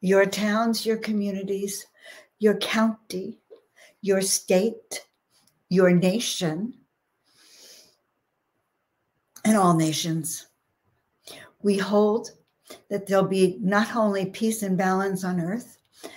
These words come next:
that, that through this, these stressful times, we hold that humanity will walk unscathed, that will walk in the light,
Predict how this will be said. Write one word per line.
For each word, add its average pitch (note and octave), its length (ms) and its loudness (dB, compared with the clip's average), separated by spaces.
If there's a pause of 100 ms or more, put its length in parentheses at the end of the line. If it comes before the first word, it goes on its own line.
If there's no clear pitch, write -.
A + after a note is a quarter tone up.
(220)
that, F#3+ 240 -2
that - 380 -2
through B3+ 500 4 (160)
this, A#3+ 420 2 (320)
these G#3+ 280 0
stressful A3 640 2
times, G#3+ 480 0
we B3 140 2
hold C4 520 0 (500)
that A3 120 2
humanity G#3 680 2
will F#3+ 300 2
walk G3+ 680 2
unscathed, A#3+ 680 2
that G3 160 0
will G3+ 200 0
walk A3 500 2 (520)
in G#3+ 100 4
the G3+ 100 4
light, F#3+ 340 0